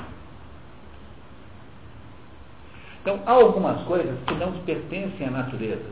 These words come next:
Deus é a matemática. A matemática também não, porque dois mais dois é igual a quatro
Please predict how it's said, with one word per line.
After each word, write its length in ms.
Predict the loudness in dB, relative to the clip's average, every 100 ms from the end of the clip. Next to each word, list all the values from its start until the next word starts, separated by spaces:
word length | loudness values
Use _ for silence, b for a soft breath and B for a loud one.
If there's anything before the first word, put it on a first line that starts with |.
| -2
Deus 340 | 4 4 4
é 40 | 4
a 60 |
matemática. 680 | 2 0 0 -2 -2 -6 -10 -12 -8
A 40 | -2
matemática 540 | 0 0 0 0 -2
também 260 | -4 -4 -2
não, 200 | -2 -2
porque 300 | -4 -6 -6
dois 320 | 2 4 4
mais 200 | 4 2 2
dois 240 | 0 0
é 40 | 0
igual 280 | 0 0
a 20 | 2
quatro 360 | 4 4 4